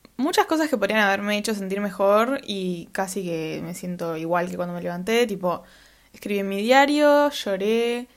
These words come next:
ordené todo mi cuarto, fui al gimnasio, me bañé, me puse un lindo outfit y dije, "Bueno, voy a seguir con mi plan del día, que era grabar, entre otras cosas, ¿no?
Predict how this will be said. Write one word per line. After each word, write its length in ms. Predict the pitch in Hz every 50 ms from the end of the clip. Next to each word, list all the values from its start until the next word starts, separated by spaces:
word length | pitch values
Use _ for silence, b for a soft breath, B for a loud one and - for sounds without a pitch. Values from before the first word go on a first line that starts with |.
| b b b b
ordené 340 | 214 196 190 190 196 208 214
todo 240 | 214 220 214 214 208
mi 160 | 208 196 185
cuarto, 880 | 190 - 214 208 208 208 208 226 214 208 220 226 226 226 220 220 220
fui 180 | 220 - 220 208
al 60 | 208
gimnasio, 840 | 202 - 214 208 202 208 208 208 214 220 226 - - 233 233 220
me 160 | 208 208 202
bañé, 580 | 190 190 190 190 196 196 202 208 214 214 220 220
me 140 | 214 214 196
puse 220 | 208 208 196 214
un 80 | 208 202
lindo 280 | 202 202 202 202 196
outfit 640 | 196 196 202 214 214 220 - - 226 233 240 226 - 302 b b b b b b b b b b b b _ _ -
y 300 | 220 220 214 208 214 208
dije, 220 | 208 214 208 - 208
"Bueno, 280 | 190 190 185 180 180
voy 120 | 185 208 240
a 80 | 254
seguir 460 | 247 - 208 196 196 196 196 196 196
con 440 | 190 190 190 190 196 196 196 196 - -
mi 200 | 202 202 196 190
plan 260 | 185 208 208 208 208
del 120 | 202 202 196
día, 320 | 208 214 220 208 208 202
que 60 | 202
era 240 | 190 180 180 180 -
grabar, 640 | - 190 185 180 190 226 226 226 226 233 226 - - _ _ -
entre 220 | 202 185 185 180
otras 220 | 180 196 185 180
cosas, 300 | - - 196 190 190 180
¿no? 260 | 185 202 220 254 254